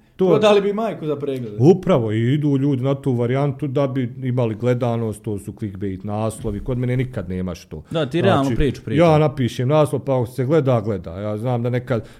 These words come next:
Speaker 1: men neka bude ono, znaš, neki klip koji niđe veze, razumiješ, ono, izašao, provozao se, snimio, pogleda sto hiljada ljudi,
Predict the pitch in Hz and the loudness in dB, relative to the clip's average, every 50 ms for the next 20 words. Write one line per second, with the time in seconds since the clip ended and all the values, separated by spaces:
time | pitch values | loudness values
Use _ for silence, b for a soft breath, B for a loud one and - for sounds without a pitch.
0 | B B 123 123 120 120 127 127 - 131 113 139 135 127 131 131 131 127 127 123 | B B 0 2 2 2 0 -2 -2 -2 -2 0 0 0 2 2 2 2 2 2
1 | 120 147 139 120 113 - - - 131 123 127 - 123 127 - - 165 147 - - | 2 0 0 0 -2 -4 -6 -6 -6 -4 -4 -4 -6 -4 0 0 0 0 0 -4
2 | - - b b b b b b - - 120 117 113 120 117 - 117 120 107 120 | -14 -20 b b b b b b -8 -4 -4 -2 -2 -2 -2 -2 -2 0 2 2
3 | 135 123 104 107 107 101 101 107 101 104 120 120 113 107 104 98 - 110 107 107 | 0 0 0 -2 -4 -4 -4 -4 -4 -4 -2 -2 -2 -2 -4 -6 -6 -6 -4 -4
4 | 110 107 107 98 95 - 101 - - 113 101 101 110 120 123 110 107 98 - 101 | -4 -4 -6 -6 -6 -8 -8 -8 -6 -6 -6 -4 -4 -4 -4 -4 -6 -8 -8 -10
5 | 98 - 127 127 135 131 113 131 135 127 131 120 104 - - 143 131 127 127 120 | -12 -8 -6 -4 -4 -4 -4 -4 -4 -4 -2 -4 -4 -4 -4 -4 -2 -2 0 -2
6 | 110 107 110 107 107 110 123 135 151 160 160 156 143 | -2 -2 -4 -4 -6 -4 -4 -4 -4 -2 -2 -2 -4